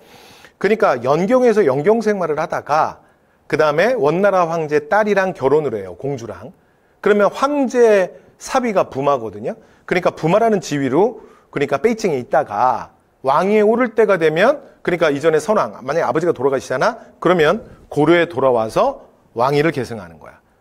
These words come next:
그런데 그 고려왕은 원래 원나라의 황제 사위로 있다가 온 거잖아. 그래서 뭐라 그런다? 부마국이라 그래요. 무슨 말인지 되셨죠, 그러면?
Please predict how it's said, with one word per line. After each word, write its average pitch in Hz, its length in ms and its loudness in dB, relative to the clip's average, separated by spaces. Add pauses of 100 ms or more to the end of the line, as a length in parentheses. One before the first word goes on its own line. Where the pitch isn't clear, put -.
(440)
그런데 220 300 2
그 185 180 2
고려왕은 170 680 2 (120)
원래 156 380 2 (300)
원나라의 170 600 2 (560)
황제 240 300 0
사위로 302 340 0
있다가 143 300 0
온 117 180 -4
거잖아. 117 460 -4
그래서 147 180 -6
뭐라 120 200 -6
그런다? 123 440 -2 (160)
부마국이라 135 600 -4
그래요. 85 180 -20 (1080)
무슨 147 180 -2
말인지 170 180 0
되셨죠, 113 360 -12
그러면? 127 340 -4